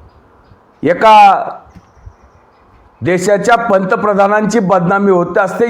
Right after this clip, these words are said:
या लोकांना याचं काही नाही. आपल्या पक्षामध्ये आता जान नाही राहिली, आपण मतं आणू शकत नाही अशी परिस्थिती निर्माण झाली. पण फक्त ईव्हीएममुळं आम्ही हारलो,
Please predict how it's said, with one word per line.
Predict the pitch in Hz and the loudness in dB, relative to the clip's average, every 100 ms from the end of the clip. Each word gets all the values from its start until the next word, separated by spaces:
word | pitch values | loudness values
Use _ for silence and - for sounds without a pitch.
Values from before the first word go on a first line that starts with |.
| 190 | 0
या | 208 | 0
लोकांना | 214 208 202 202 208 | -2 -2 -4 -4 -2
याचं | 190 180 196 | -2 -4 -6
काही | 170 160 156 | -4 -4 -4
नाही. | 120 101 - - _ _ - - _ - _ _ - _ - | -6 -8 -18 -20 _ _ -20 -20 _ -20 _ _ -20 _ -4
आपल्या | 160 - 226 254 254 254 - 175 - - | -4 -2 2 2 2 -6 -14 -20 -14 -4
पक्षामध्ये | 180 180 208 214 196 170 202 226 220 220 - - _ _ - - | -4 -2 0 0 0 0 2 2 0 -6 -14 -20 _ _ -14 -8
आता | - 220 208 - | -2 0 0 0
जान | 185 202 220 233 | 2 2 2 0
नाही | 233 | 0
राहिली, | 220 220 220 226 - - _ _ - _ _ _ | 2 0 0 -4 -6 -14 _ _ -20 _ _ _
आपण | 135 170 240 240 | -6 -2 -2 0
मतं | 202 190 190 226 233 220 156 - _ _ - - - | 0 0 0 0 0 0 -6 -14 _ _ -20 -20 -8
आणू | 131 208 269 | -4 -2 -2
शकत | 269 220 220 220 | -2 -2 -2 -2
नाही | 202 233 | -2 -2
अशी | 208 240 - 190 | -2 -4 -4 -2
परिस्थिती | 214 247 - 208 240 | 0 0 -2 -2 0
निर्माण | 220 208 214 214 | 0 0 0 0
झाली. | 196 160 156 151 - - _ _ _ - | 0 0 -2 -4 -12 -20 _ _ _ -8
पण | 202 233 175 | -4 -4 -4
फक्त | - 202 202 262 262 226 - - - _ _ - - - _ - | -2 -2 -2 2 2 2 -2 -10 -18 _ _ -20 -20 -20 _ -6
ईव्हीएममुळं | 135 180 220 226 220 233 | -2 0 2 0 0 2
आम्ही | 226 226 233 | 2 2 0
हारलो, | 214 226 240 | 0 0 0